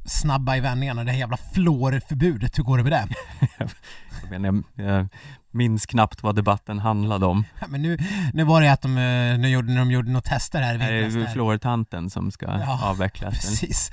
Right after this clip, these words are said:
Speaker 1: <laughs> Men, eh, fluorvallaförbudet går inte att genomföra för att de inte har, de har inte kommit fram till några metoder för att, eh, de tror ju att liksom lagen ska börja fuska och ändå ha, och hur jävla svårt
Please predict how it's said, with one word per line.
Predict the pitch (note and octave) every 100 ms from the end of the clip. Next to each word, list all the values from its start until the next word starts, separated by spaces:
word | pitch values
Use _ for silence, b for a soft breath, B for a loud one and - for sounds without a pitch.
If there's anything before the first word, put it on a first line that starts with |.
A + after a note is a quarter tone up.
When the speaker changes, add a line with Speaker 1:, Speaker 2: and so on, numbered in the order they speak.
| E3+ E3+
Speaker 1:
<laughs> | -
Men, | F3+ - - F#3 F3+ F3 E3+ D3 B2
eh, | F#3 F#3 F3+
fluorvallaförbudet | - A3 G3 E3+ F3 F3 D#3 F3+ G#3 F#3+
går | D#3+
inte | E3+ E3
att |
genomföra | E3 D3+ C#3+ F#3 C#3+
för | C3
att | C#3
de | C#3+
inte | C#3+
har, | C#3+ D3+ C#3+
de | C#3
har |
inte | D3+ D#3+
kommit | - E3+ C#3+
fram | E3 D3+
till | C#3 B2+
några | A#2+ A#2 A#2+ C3+ C#3+
metoder | C#3 D3 C#3 D3+ D3 B2+ A2+
för | B2
att, | A#2 - -
eh, | A#2+ A#2 A2 A2+
de | B2+ C3 A#2
tror | C#3+ B2
ju | B2
att | - -
liksom | B2+ - A#2+ A2+ A2+ A#2 B2
lagen | C#3+ C3+ A#2 A2+
ska | C3
börja | A#2+ A#2
fuska | C3+ - - B2
och | B2+
ändå | D3+ E3+ A#2
ha, | - - B B B B B B B -
och | D3 C#3 -
hur | - - D#3+
jävla | D#3 D3
svårt | - G3+ F3 -